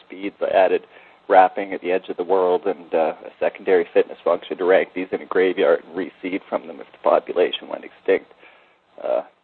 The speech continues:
and in that way, I hoped I would get more advanced behaviors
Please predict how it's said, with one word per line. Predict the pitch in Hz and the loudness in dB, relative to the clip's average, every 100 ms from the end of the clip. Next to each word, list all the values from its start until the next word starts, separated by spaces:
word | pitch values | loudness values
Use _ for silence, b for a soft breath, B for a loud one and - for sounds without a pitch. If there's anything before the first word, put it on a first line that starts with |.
| _ _ _ _ _ _ _ _ - | _ _ _ _ _ _ _ _ -18
and | 104 98 | -12 -8
in | 95 | 0
that | 85 85 | 2 4
way, | 92 92 - | 6 4 2
I | |
hoped | - - - | -6 -6 -4
I | - | -2
would | 80 | -2
get | - - | 2 2
more | 98 95 | 4 2
advanced | - - - - 104 92 _ | 2 -4 -10 -2 0 0 _
behaviors | 73 - 95 101 69 | -6 0 0 -2 -10